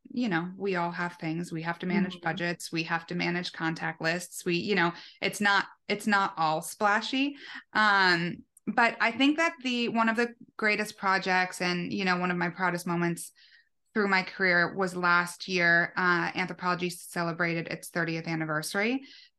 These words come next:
Speaker 1: Um, it was a huge moment for the brand. And I think the reason why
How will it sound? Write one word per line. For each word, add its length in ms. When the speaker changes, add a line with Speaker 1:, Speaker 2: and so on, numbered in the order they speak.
Speaker 1:
Um, 540
it 40
was 140
a 20
huge 340
moment 320
for 120
the 100
brand. 720
And 500
I 80
think 200
the 100
reason 400
why 640